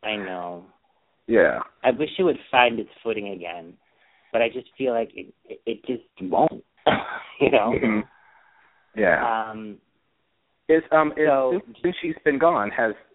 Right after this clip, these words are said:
Speaker 2: her housekeeper, I don't even know if she was still a housekeeper, but was her name Esther? Like Kate Linder? Is she still on
Speaker 1: Yep.
Speaker 2: the show? Okay.
Speaker 1: So she is, and Jill moved into her house, but
Speaker 2: Okay.
Speaker 1: we rarely see Esther anymore.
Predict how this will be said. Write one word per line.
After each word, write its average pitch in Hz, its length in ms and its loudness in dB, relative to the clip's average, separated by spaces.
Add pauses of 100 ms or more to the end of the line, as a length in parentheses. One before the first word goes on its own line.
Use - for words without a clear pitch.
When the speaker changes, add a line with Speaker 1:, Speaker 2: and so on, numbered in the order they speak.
Speaker 2:
her 110 140 0
housekeeper, 151 720 0 (220)
I 110 80 4
don't 113 120 -2
even 110 120 -2
know 104 80 2
if 104 100 -2
she 113 80 -8
was 98 160 -6
still 110 180 4
a - 40 4
housekeeper, 92 440 0
but 92 240 -8
was 90 140 -4
her 98 100 -2
name 92 160 -4
Esther? 127 380 -4 (140)
Like 98 140 -4
Kate 113 200 0
Linder? 117 300 0
Is - 120 -4
she - 120 -14
still 139 160 2
on 139 100 2
Speaker 1:
Yep. 143 160 6
Speaker 2:
the 156 60 0
show? - 1080 -6
Okay. 120 220 0 (420)
Speaker 1:
So 127 380 4 (640)
she 190 180 -14
is, 143 460 -6 (720)
and 120 340 -10 (240)
Jill 156 220 0
moved 143 340 -2
into 127 320 -6
her 107 220 -4
house, 113 460 0 (720)
but 147 120 -2
Speaker 2:
Okay. - 280 2
Speaker 1:
we 139 100 -12
rarely 147 500 -8
see 175 220 -12
Esther 120 380 -6
anymore. 95 580 -12